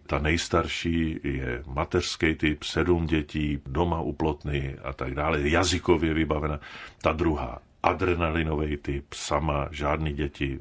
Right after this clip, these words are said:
miluje svou práci, leze po horách, jezdí do nebezpečných oblastí.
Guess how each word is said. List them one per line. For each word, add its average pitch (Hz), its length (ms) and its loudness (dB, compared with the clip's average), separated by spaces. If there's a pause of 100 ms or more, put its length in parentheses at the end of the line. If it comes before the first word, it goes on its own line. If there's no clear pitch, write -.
(140)
miluje 78 380 0
svou 73 240 0
práci, 69 440 -4
leze 73 300 -2
po 71 180 0
horách, 67 540 -2 (580)
jezdí 76 460 -2
do 78 120 0
nebezpečných 73 720 -4
oblastí. 67 580 -4